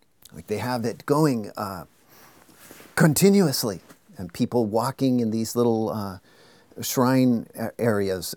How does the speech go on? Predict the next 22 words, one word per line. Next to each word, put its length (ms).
within 340
the 100
compound 800
and, 360
um, 300
keeping 360
the 80
mantra 460
alive. 400
And 180
this 180
man 360
was 260
the, 320
the 100
leader 340
of 140
it. 120
He 220
also 280
wrote 280
poems. 500